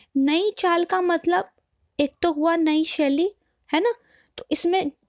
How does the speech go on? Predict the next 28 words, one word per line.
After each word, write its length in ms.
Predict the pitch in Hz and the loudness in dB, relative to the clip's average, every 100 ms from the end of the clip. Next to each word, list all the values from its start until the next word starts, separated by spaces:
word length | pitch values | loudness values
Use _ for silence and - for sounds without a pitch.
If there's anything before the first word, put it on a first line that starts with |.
| - | -4
देखिए, 320 | 269 - - - | -2 0 -4 -4
हर 300 | - 302 349 | -4 0 0
भाषा 360 | 320 311 339 | 0 0 0
की 120 | 330 | -2
अलग-अलग 640 | 359 311 302 311 320 320 330 | -2 -2 0 0 0 0 -2
शैलियाँ 460 | - 320 311 330 | -2 0 0 0
होती 280 | 320 302 311 | 0 -2 -2
हैं। 140 | 349 359 - - - | -4 -6 -12 -20 -8
तो 180 | - - _ | -6 -6 _
गद्य 360 | 240 277 269 320 | -4 0 0 0
की 200 | - 359 | -2 -4
खड़ी 320 | 339 294 302 | -2 0 0
बोली 340 | 294 294 294 320 | 2 0 0 0
को 120 | 339 | 0
लेके 360 | 320 320 349 | 0 0 -2
क्या 240 | 330 330 311 | -2 0 0
था, 120 | 359 | 0
लक्ष्मण 460 | 330 269 - 320 330 | -2 -2 -2 -2 -2
सिंह 280 | 330 320 | -2 -2
बोल 160 | 311 320 | 0 0
रहे 100 | 320 | -2
थे, 120 | 320 | -2
"भाई, 140 | 339 370 | -2 -2
संस्कृत 500 | 349 302 - 320 311 | -2 -4 -4 -4 -2
निष्ठ 320 | 320 320 - | -2 -4 -8
शैली 300 | - 311 302 | -4 -2 -2
को 140 | 320 | -4
अपनाओ।" 500 | - 311 302 320 359 | -4 -2 0 -2 -2